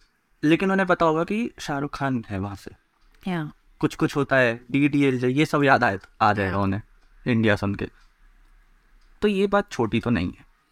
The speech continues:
Speaker 1: और वो दिख रहा है अब, जैसे जैसे इंटरनेशनली रिकॉर्ड्स ब्रेक हो रहे हैं।
Speaker 2: And the way he talks, मतलब, anything।
Speaker 1: हम्म।
Speaker 2: वो कुछ बहुत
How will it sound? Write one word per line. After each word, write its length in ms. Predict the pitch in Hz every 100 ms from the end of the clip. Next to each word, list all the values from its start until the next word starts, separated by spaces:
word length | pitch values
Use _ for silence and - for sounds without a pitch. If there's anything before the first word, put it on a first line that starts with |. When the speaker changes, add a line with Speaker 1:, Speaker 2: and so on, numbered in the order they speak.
| _ _ - _ _ _ _ _ _ _ _ _ _ _ _ -
Speaker 1:
और 140 | 117
वो 100 | 120
दिख 240 | 151 139
रहा 120 | - 98
है 60 |
अब, 140 | 95 95 - -
जैसे 300 | 110 101 110
जैसे 420 | 110 101 131 - -
इंटरनेशनली 840 | 123 113 123 113 - 123 123 151 143
रिकॉर्ड्स 440 | 123 117 110 104
ब्रेक 220 | 117 107
हो 100 | 107
रहे 120 | 113
हैं। 120 | - -
Speaker 2:
And 60 |
the 100 | 466
way 100 | 330
he 400 | 349 392 427 247
talks, 360 | 233 185 - -
मतलब, 360 | 151 156 165 185 _ _ _ _ 247
anything। 460 | 208 196 180 - 185 -
Speaker 1:
हम्म। 200 | 147 135 120
Speaker 2:
वो 120 | 214
कुछ 300 | 240 294 269 - -
बहुत 240 | 214 247